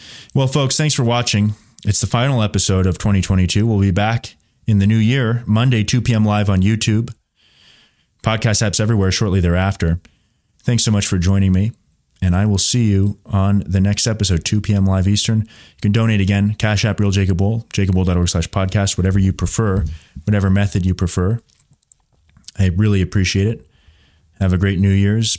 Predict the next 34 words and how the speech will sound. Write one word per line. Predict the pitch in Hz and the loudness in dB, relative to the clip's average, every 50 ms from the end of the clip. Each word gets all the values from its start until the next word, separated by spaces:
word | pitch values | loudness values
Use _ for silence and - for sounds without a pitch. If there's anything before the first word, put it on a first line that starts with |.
| - | -6
Stay | - - - 156 143 | -6 -4 -2 -2 0
off | 123 104 98 95 - | 0 0 -2 -2 -2
the | 90 | -2
roads | 85 85 85 85 82 - | 0 0 0 0 -2 -2
if | 82 - | -4 -4
you | - 73 | -6 -6
can. | - - 82 80 82 | -4 -2 -2 0 0
Just | 90 98 - | 0 -2 -2
don't. | - 87 80 78 71 - | -2 -2 -2 -2 -2 -2
I | 85 | 0
mean, | 87 82 82 82 | 0 2 2 2
it's | 80 82 80 - | 0 0 -2 -2
just | - 90 82 - | -2 -2 -2 -2
statistically, | - - 87 - 101 95 - - 85 - 87 82 | -2 -4 -2 -2 -2 -2 -2 -2 -2 0 0 -2
it's | 76 - | -2 -2
a | 80 | -4
bad | 78 - 87 85 85 | -2 -2 -2 0 0
idea | 82 80 80 85 85 78 | 0 0 0 0 -2 -2
to | 80 | -2
get | 78 85 | 0 0
on | 82 82 82 | 0 2 2
the | 80 78 | 0 0
roads | 82 85 82 82 80 - | 0 0 0 0 -2 -2
driving | - - 92 82 82 80 82 | -4 -2 -2 0 0 0 0
around | 80 78 82 80 82 82 80 | 2 2 0 0 0 0 0
on | 80 80 | 0 0
New | 80 82 | 2 2
Year's | 82 80 80 80 76 80 | 2 0 0 0 0 0
Eve | 82 82 78 - | -2 -2 -2 -4
with | - 76 80 | -4 -6 -4
a | 76 | -2
bunch | 80 82 78 - - | -2 -2 -2 -4 -8
of | 82 | -6
drunks. | - 95 87 82 82 - - - - - | -4 -2 -2 0 -2 -2 -4 -6 -6 -8